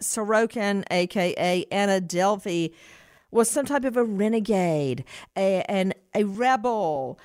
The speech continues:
someone who was, you know, making her own path in the world creatively. B S, don't tell me there's a little bit of Anna Sorokin in me, because that was their defense. "There's a little bit of Anna in all of us." Oh, uh, uh, mm, no,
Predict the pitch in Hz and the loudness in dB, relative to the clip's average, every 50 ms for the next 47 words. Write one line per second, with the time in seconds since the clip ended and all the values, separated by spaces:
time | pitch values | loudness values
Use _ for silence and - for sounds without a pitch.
0 | - - _ - - - - 262 254 254 254 247 240 233 233 233 226 226 226 226 | -20 -20 _ -8 -6 -2 0 2 2 2 2 0 0 2 2 2 2 2 2 0
1 | 220 226 208 220 233 208 208 202 202 208 202 196 190 190 185 185 185 185 190 - | 0 -2 -2 0 0 2 2 2 0 0 0 0 2 2 2 2 0 -2 -6 -8
2 | 247 254 254 226 196 185 180 175 175 175 180 196 226 226 - 277 247 208 220 233 | -10 -8 -6 -4 -4 -2 -2 -2 -4 -2 0 0 0 0 0 -4 -6 -4 -6 -6
3 | - - 240 233 233 233 - - - 202 220 214 220 214 - 240 214 202 202 196 | -4 -2 0 0 0 -2 -4 -8 -8 -6 -2 -2 -2 -2 -2 -4 -4 -2 -2 -4
4 | 185 175 180 196 208 214 214 208 196 185 - - - 208 196 185 185 185 202 214 | -2 -2 -2 0 0 0 2 0 0 -2 -4 -8 -6 -4 0 0 2 2 2 2
5 | 214 202 190 180 170 160 156 - - - - - - 160 156 220 285 320 349 349 | 0 0 0 0 0 0 0 -4 -8 -16 -20 -20 -14 -2 0 0 2 2 0 0
6 | - - 269 294 262 202 180 175 190 262 330 370 349 359 - 359 294 285 262 240 | 0 0 2 2 2 0 -2 0 2 2 2 2 0 -2 0 2 2 2 0 -2
7 | 269 285 262 202 208 185 - 143 175 233 254 262 208 226 190 190 - - - 208 | -4 -4 0 0 0 0 -2 -2 -2 -2 -2 0 0 0 0 -2 -4 -4 -4 -4
8 | 226 214 196 - - 185 185 185 202 196 208 165 147 110 147 156 160 175 190 180 | -4 -4 -4 -6 -2 0 0 0 0 0 -4 -6 -4 -4 -4 -4 -2 -2 -2 -2
9 | 147 120 117 131 - _ _ - - - - - 165 - 170 165 180 220 247 240 | -2 -2 -4 -8 -12 _ _ -20 -20 -16 -14 -8 -4 -2 -2 0 2 2 2 2
10 | 170 226 - 254 233 220 202 202 208 254 233 190 180 - - - - - 226 220 | 0 -2 0 0 0 0 0 -2 -2 0 0 0 -2 -4 -10 -14 -6 -4 -4 -2
11 | 247 240 269 349 427 381 277 240 226 - - 240 254 294 311 302 - - 240 220 | 0 0 0 0 2 2 0 0 0 -2 -4 -2 0 2 2 2 2 0 -2 -4
12 | - - - 202 247 294 294 233 202 208 - - - 269 311 311 - - 311 330 | -4 -2 0 2 2 2 2 0 0 -2 -4 -4 -2 0 0 0 0 0 0 0
13 | 320 - - 294 339 302 - - 311 330 339 330 302 269 240 233 226 226 226 _ | 0 -2 -4 -4 -6 -6 -8 -8 -6 -6 -4 -2 -2 0 2 2 2 0 -2 _
14 | _ _ 220 208 262 339 311 175 113 - | _ _ -6 0 2 2 2 2 0 -4